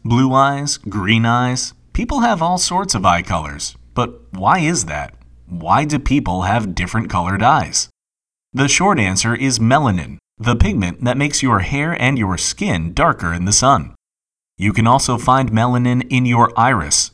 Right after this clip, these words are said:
the colored part of your eye made up of tiny muscles that expand and contract to allow more or less light into your pupil.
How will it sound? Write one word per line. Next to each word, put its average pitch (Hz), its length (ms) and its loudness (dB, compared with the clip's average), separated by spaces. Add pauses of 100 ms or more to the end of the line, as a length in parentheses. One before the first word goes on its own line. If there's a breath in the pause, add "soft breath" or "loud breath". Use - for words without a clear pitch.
the 120 160 0
colored 131 440 0
part 92 240 2
of 101 140 -4
your 92 180 2
eye 95 240 4
made 139 260 0
up 139 160 2
of 85 220 -2
tiny 139 320 0
muscles 85 500 0
that 113 220 0
expand 123 580 -2
and 98 140 -2
contract 104 680 -2
to 131 160 0
allow 139 300 4
more 139 420 0
or 92 240 -2
less 101 420 2
light 123 340 -2
into 107 280 0
your 120 120 0
pupil. 123 420 -2